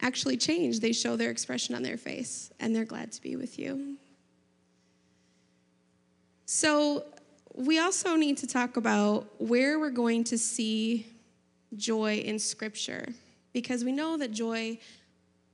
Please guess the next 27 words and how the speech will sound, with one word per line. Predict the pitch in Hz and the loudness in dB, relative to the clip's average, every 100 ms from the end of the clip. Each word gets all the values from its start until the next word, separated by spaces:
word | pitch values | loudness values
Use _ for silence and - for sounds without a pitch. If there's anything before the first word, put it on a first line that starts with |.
| _ _ | _ _
obviously | 262 294 285 - 262 | -2 0 0 0 0
matters | 220 214 214 | 0 0 -2
to | - | -2
God. | 226 214 - - | -6 -6 -8 -8
He | 220 240 | -8 -6
wired | 220 269 311 285 | 0 2 2 2
it | 247 | 0
in | 214 - | -2 -4
animals. | 269 269 247 233 233 233 - | -2 0 0 0 -2 -4 -6
He | 220 | -6
wired | 214 285 269 233 | -4 -2 0 -2
it | 214 | -4
in | 220 | -6
us | 208 - | -6 -8
as | 202 | -8
humans. | - 254 247 240 233 - - - - - _ | -4 -4 -2 -4 -4 -4 -6 -10 -20 -20 _
It | - 233 | -6 -2
is | 240 220 | 0 0
supposed | 233 - 311 - | -4 -4 -4 -4
to | - | -6
be | 233 233 | -4 -2
our | 220 | -2
natural | 220 220 220 - 220 | -2 -2 -4 -4 -4
response, | 214 - - 233 233 226 | -2 -2 -2 -4 -4 -4
our | 208 | -4
natural | 214 220 - 214 | -4 -4 -6 -4
state | - - 233 311 - - | -4 -2 -2 -4 -6 -10